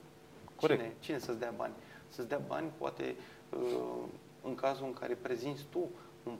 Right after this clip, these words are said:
Speaker 2: plan extrem de detaliat și investitorul respectiv, că el bancă, că el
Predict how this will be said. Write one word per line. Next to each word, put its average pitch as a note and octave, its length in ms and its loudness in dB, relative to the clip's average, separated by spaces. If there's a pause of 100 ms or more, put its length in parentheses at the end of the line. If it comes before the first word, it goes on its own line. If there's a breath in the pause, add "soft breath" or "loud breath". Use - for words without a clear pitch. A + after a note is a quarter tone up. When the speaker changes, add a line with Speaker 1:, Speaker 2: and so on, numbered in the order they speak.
Speaker 2:
plan C3 260 0
extrem C#3 520 -2
de A#2+ 200 0
detaliat A#2 640 2 (300 loud breath)
și - 200 -6 (300)
investitorul B2+ 640 4
respectiv, - 500 -4 (120)
că C3 60 -2
el A#2+ 100 4
bancă, A#2+ 400 2 (120)
că - 60 -4
el A#2+ 260 -2